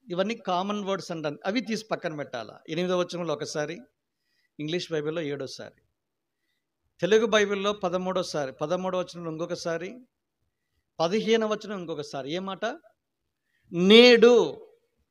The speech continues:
రెండు సార్లు మీరు గమనించాలా, నేడు అనే ఈ మాట మన జీవితాల్లో వచ్చేటప్పుడు రెండు సా-, రెండు సంగతులు చేయకూడదంట, ఒకటి చేయాలంట.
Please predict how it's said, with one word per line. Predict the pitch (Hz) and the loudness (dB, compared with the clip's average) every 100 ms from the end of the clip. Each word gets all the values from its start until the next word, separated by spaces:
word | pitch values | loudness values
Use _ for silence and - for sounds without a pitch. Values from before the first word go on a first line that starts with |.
| _ _ _ _ _ _ _ _ _ _ _ _ _ _ - | _ _ _ _ _ _ _ _ _ _ _ _ _ _ 0
రెండు | 220 233 | 4 6
సార్లు | 233 262 | 8 8
మీరు | 277 269 | 6 2
గమనించాలా, | 240 226 226 233 214 185 185 | 2 2 0 -2 0 2 2
నేడు | 214 190 185 214 254 269 269 294 | 0 -2 2 6 6 6 4 2
అనే | 269 240 | 0 0
ఈ | 233 208 | 0 0
మాట | 202 190 208 220 | 0 0 0 2
మన | 220 214 208 196 | 0 0 0 -2
జీవితాల్లో | 147 165 208 214 214 190 | -4 -4 -4 -2 -2 0
వచ్చేటప్పుడు | 180 202 202 160 185 | -2 -4 -6 -6 -6
రెండు | 214 185 175 | -6 -4 -6
సా-, | - 170 175 185 | -4 -2 -2 -2
రెండు | 165 190 196 185 | -4 -2 -2 -4
సంగతులు | - 175 220 220 185 190 - - - _ _ _ _ - - | -2 -2 -2 -4 0 0 0 -6 -20 _ _ _ _ -8 2
చేయకూడదంట, | 208 254 247 240 240 226 220 240 254 - - | 6 6 6 4 6 4 2 2 0 0 -4
ఒకటి | 196 196 | -2 -2
చేయాలంట. | 196 - 170 147 123 120 | -2 -4 -2 -2 -4 -14